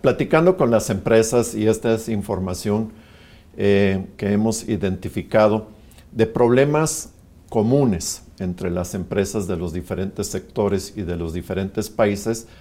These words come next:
hay seis retos. El primero de ellos tiene que ver con el talento. Eh, sobre todo ahora con, eh, los retos de la industria cuatro punto cero,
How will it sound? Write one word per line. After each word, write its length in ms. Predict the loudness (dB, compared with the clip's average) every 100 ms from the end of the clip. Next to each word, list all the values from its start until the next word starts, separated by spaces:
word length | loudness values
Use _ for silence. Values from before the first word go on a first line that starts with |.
| -10 0
hay 180 | 0
seis 320 | 2 2 0 0
retos. 440 | -6 -6 -18 -20 -20 -20 -20 -8 -4
El 120 | -2
primero 480 | 0 4 6 6 6
de 160 | 6
ellos 380 | 6 2 -2 -10 -4
tiene 280 | -2 0
que 100 | 0
ver 220 | 2 2 0
con 160 | -4
el 240 | -2 -4 -8 -20 -20 -6
talento. 540 | 0 2 4 2 0 -12 -20 -20 -20 -20 -20 -20 -20 -10
Eh, 380 | -4 -2 -2 -4 -10 -20 -8
sobre 240 | -2 0 0
todo 560 | 2 4 6 4 4
ahora 560 | 6 6 6 6 4 0
con, 380 | -4 -4 -4 -8 -16 -20 -20 -14
eh, 460 | -6 -4 -2 -4 -8 -14 -20 -20 _ -20 -8
los 240 | -2 2
retos 380 | 4 2 2 0
de 80 | 0
la 100 | 0
industria 520 | 2 0 0 -4 0
cuatro 320 | -2 -2 -4
punto 320 | -4 0 0
cero, 400 | 4 4 6 2